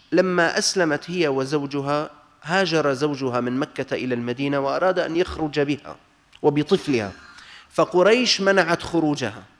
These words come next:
فهاجر أبو سلمة وحده، وبقيت زوجته أم سلمة في مكة المكرمة مع طفلها الصغير، تبكي سنة كاملة،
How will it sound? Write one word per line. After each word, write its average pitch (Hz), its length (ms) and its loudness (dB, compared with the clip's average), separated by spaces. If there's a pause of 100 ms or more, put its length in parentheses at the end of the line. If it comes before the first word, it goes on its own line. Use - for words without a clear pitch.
(1080)
فهاجر 175 600 2
أبو 147 160 0
سلمة 151 400 2
وحده، 120 600 -4
وبقيت 131 560 0
زوجته 120 680 -2
أم 170 200 2
سلمة 196 440 2 (340)
في 156 180 2
مكة 160 380 0
المكرمة 123 640 -2 (460)
مع 151 200 2
طفلها 143 400 -2
الصغير، 107 420 -8 (680)
تبكي 240 380 4
سنة 208 520 2
كاملة، 101 440 -2